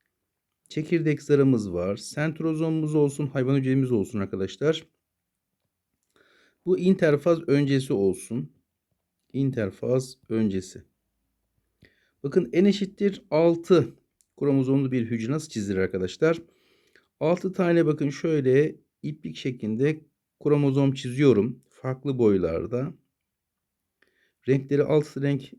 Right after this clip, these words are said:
çok zor olacağı için boylarını farklı çizerek bu şekilde anlatayım istedim.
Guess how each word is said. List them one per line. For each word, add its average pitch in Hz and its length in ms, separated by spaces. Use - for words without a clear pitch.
çok 143 220
zor 143 120
olacağı 139 320
için 147 400
boylarını 156 680
farklı 135 320
çizerek 120 380
bu 101 60
şekilde 107 500
anlatayım 98 480
istedim. 151 520